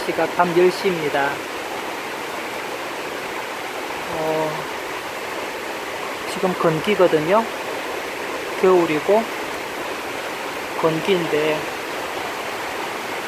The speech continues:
비가 정말 많이 옵니다.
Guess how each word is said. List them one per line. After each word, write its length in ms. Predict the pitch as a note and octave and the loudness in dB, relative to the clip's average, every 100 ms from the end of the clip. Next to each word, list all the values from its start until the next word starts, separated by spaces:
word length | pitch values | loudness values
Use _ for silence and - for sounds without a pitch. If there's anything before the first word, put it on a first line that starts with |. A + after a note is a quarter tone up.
| - - - - - - - - - - - | -4 -4 -6 -6 -6 -6 -6 -6 -6 -6 -4
비가 540 | G3 F#3 F#3 F#3 F3+ F3+ - - | -2 0 2 4 6 4 0 0
정말 360 | G3 G#3+ A3+ A3+ | 2 6 6 6
많이 240 | F3 D#3+ | 4 4
옵니다. 420 | D#3 C#3 C3+ C3+ | 2 0 0 0